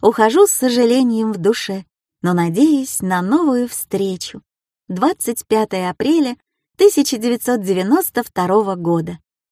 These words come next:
Онни. Постскриптум. На всякий пожарный хочу спросить,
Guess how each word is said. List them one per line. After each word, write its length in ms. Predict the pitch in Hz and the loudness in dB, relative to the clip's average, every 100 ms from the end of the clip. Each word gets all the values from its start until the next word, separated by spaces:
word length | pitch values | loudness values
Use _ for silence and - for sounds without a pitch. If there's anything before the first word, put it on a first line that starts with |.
| - | 2
Онни. 500 | 214 190 180 170 - _ _ _ _ _ _ | 2 2 -2 -6 -10 _ _ _ _ _ _
Постскриптум. 880 | 311 302 - - 214 202 - 175 180 _ _ _ _ _ _ _ | 2 2 -2 -6 -4 -4 -6 -10 -10 _ _ _ _ _ _ _
На 140 | 233 | -4
всякий 340 | 240 226 214 214 | 0 -2 -2 -2
пожарный 560 | 208 214 277 294 214 | -2 2 2 2 0
хочу 300 | 185 208 220 240 | -2 -4 -4 -6
спросить, 560 | - 240 - 190 - | -6 -6 -6 -8 -12